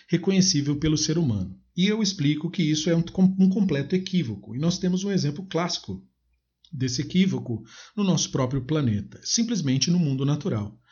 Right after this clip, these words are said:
Não é? Você observa, por exemplo, uma floresta. Uma floresta é um sistema que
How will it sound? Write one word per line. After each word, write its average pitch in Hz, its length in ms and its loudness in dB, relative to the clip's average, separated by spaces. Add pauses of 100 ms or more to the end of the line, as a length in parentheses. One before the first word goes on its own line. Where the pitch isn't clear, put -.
(240)
Não 123 120 0
é? 180 80 4
Você 165 240 2
observa, 165 460 2
por 185 160 0
exemplo, 120 300 2
uma 165 140 0
floresta. 123 640 -4
Uma 113 160 -6
floresta 147 560 -2
é - 20 -2
um 156 60 0
sistema 135 640 0 (360)
que - 240 -2